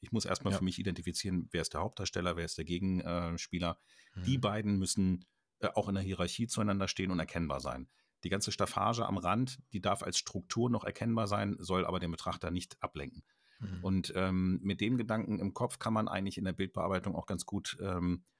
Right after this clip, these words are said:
Speaker 1: eine Balance und Harmonie erstellen. Zumindest f-, finde ich, sollte man das. Äh, und wenn du jetzt sagst, man erkennt meine Bilder, ähm, ich hab kein Muster, wo ich sage,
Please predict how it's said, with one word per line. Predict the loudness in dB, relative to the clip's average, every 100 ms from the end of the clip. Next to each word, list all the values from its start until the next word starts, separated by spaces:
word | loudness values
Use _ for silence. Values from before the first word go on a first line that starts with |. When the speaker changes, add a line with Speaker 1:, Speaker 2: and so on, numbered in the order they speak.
| _ _ _
Speaker 1:
eine | -4 0 0
Balance | -2 0 2 2 2 0
und | 0
Harmonie | 0 2 2
erstellen. | 0 -4 -6 -6 -8 -12 _
Zumindest | 0 2 2 0 -8
f-, | -12 -12 0
finde | 2 2
ich, | 2
sollte | 2 2 0
man | -4
das. | -4 -6 -6
Äh, | -6
und | -4 -4 -2
wenn | 0
du |
jetzt | 0 0
sagst, | 0 0 -2
man | -4
erkennt | -4 -4 -4
meine | -2 -2
Bilder, | 0 0 0 -2 -8 _ _ _ _ _
ähm, | 0 2 4 4 2 -2 _ _ _ _ -4
ich | -4
hab | 0
kein | 2
Muster, | 4 2 0 -2
wo | -2
ich |
sage, | -2 -2 -2